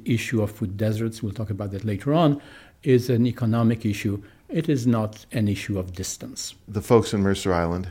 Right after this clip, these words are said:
Speaker 2: what's in their wallet allows them to make choices are they making healthier choices?
Speaker 1: Ah,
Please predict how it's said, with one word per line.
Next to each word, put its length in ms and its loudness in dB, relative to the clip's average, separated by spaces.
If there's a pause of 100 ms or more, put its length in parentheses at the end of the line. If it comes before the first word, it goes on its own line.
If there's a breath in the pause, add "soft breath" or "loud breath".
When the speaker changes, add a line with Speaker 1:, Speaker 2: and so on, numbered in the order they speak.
(140)
Speaker 2:
what's 300 2
in 100 8
their 140 6
wallet 520 4
allows 440 2
them 180 0
to 340 -6
make 280 -2
choices 640 0 (500 loud breath)
are 180 6
they 100 4
making 360 -2
healthier 400 -4
choices? 340 -12
Speaker 1:
Ah, 200 -14